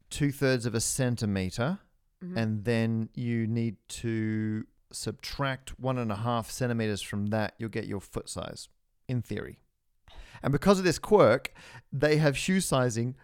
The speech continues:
Speaker 1: for a negative foot. So
Speaker 2: <gasps>
Speaker 1: a European shoe size one fits a foot of negative point eight centimeters.
Speaker 2: So if your foot faces backwards.
Speaker 1: Yeah, th-, yeah. If you've
Speaker 2: Yeah,
Speaker 1: got a,
Speaker 2: it's
Speaker 1: no,
Speaker 2: got
Speaker 1: no.
Speaker 2: a really big heel in it.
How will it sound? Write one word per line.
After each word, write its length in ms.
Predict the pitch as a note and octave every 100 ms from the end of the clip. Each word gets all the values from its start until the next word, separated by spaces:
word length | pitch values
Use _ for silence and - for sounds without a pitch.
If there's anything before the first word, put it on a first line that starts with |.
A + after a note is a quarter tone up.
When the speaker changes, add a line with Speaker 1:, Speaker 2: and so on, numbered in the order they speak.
| _
Speaker 1:
for 140 | - C3+
a 60 |
negative 480 | B2+ D3 C3 C3 B2+
foot. 320 | - C3+ - - - _ -
So 460 | - - - C3+ B2 -
Speaker 2:
<gasps> 140 | -
Speaker 1:
a 60 | C3+
European 540 | C#3 E3+ G3 F#3 D#3+
shoe 220 | D3 E3+ E3+
size 320 | E3 C3+ A2+
one 420 | C3+ B2+ G2+ G#3 - _ _ _ - _ _ - -
fits 200 | - C#3+
a 60 |
foot 380 | - D#3+ C3+ -
of 160 | B2+ A#2
negative 720 | B2+ C#3+ E3+ F#3+ D#3 B2+ C3+ C3+ -
point 280 | - C#3 C#3 -
eight 240 | B2+ C3 _
centimeters. 680 | - C3+ A#2+ G2 - - - -
Speaker 2:
So 180 | B3
if 160 | A#3+ F#3+
your 180 | B3+ B3 - _ -
foot 200 | A#3 - -
faces 340 | A3 G#3+ G3
backwards. 560 | F3+ G3+ - E3+ F3 - G3
Speaker 1:
Yeah, 220 | G3+ C#3+ - -
th-, 160 | F3+ F3
yeah. 140 | G3+
If 180 | C#3 D3+
you've 100 | G#3
Speaker 2:
Yeah, 60 | G#3+
Speaker 1:
got 80 | F#3
a, 40 | F3+
Speaker 2:
it's 80 |
Speaker 1:
no, 80 | G3+ A3
Speaker 2:
got 40 |
Speaker 1:
no. 40 | F3
Speaker 2:
a 20 |
really 160 | C4 B3+
big 160 | B3
heel 360 | - B3 B3 A3+
in 100 | G3
it. 120 | F3+